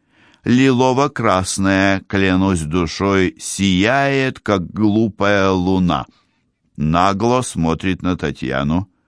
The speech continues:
В наскоро сляпанной Чайковским опере «Евгений Онегин». Владимир Набоков, переводчик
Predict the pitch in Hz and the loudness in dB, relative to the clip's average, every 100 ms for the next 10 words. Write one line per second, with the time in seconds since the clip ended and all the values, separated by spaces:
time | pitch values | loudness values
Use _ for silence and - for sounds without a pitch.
0 | _ - - - 107 165 190 - 160 156 | _ -20 -16 -4 0 0 -2 -2 -2 -2
1 | - 143 143 135 123 117 - 98 95 - | -2 -4 -2 -2 0 -2 -2 -4 -2 -2
2 | 104 - 104 - - 131 135 117 101 95 | -4 -2 -2 -2 -2 -4 -2 -2 0 0
3 | 78 - _ _ _ - 110 117 110 92 | -2 -8 _ _ _ 2 4 4 2 0
4 | 110 170 175 165 160 151 - 87 85 80 | 0 0 0 0 0 -2 -4 -2 0 2
5 | 82 82 69 71 67 _ _ _ _ _ | 0 0 -2 -4 -6 _ _ _ _ _
6 | _ _ _ _ _ _ _ _ _ 87 | _ _ _ _ _ _ _ _ _ 0
7 | 90 80 82 165 170 151 90 71 69 71 | 2 2 0 0 0 0 0 0 -2 -4
8 | - 73 - - _ _ _ - 98 90 | -4 -8 -10 -20 _ _ _ 0 2 2
9 | 90 117 107 101 95 | 2 0 -2 -4 -4